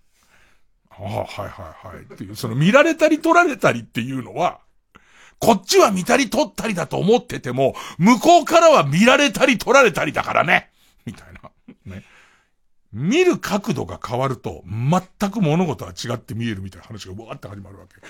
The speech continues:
もうグワングワンになってくる。振り回されていくのね。で、俺はこの話は、ちょっ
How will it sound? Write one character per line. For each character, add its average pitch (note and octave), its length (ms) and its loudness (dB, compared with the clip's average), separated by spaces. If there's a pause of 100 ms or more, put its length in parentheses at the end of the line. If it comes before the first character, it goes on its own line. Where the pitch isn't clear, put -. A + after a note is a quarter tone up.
(260)
も C#3+ 120 -8
う G#2 80 -16 (260)
グ G#3+ 80 6
ワ C4 60 4
ン D4+ 200 0
グ G#3+ 140 -2
ワ C#3 80 0
ン - 20 -6
に A#2+ 60 -10
な G#2+ 60 -10
っ - 20 -10
て - 80 -20
く F#2 60 -18
る。 - 100 -20
振 F3 60 -6
り E3 120 -2
回 D#3+ 120 -2
さ B2+ 120 -6
れ A#2 60 -8
て G2 120 -18
い F#2 40 -18
く F#2 80 -20
の D#2+ 80 -20
ね。 E2 80 -20 (240)
で、 C#3+ 200 -6 (300)
俺 A#3 220 2
は D#4+ 240 2
こ - 180 -12
の A#3+ 140 -2
話 C#4 400 -6
は、 G#2+ 260 -8 (580)
ち - 100 -4
ょ E4 40 -2
っ - 80 -8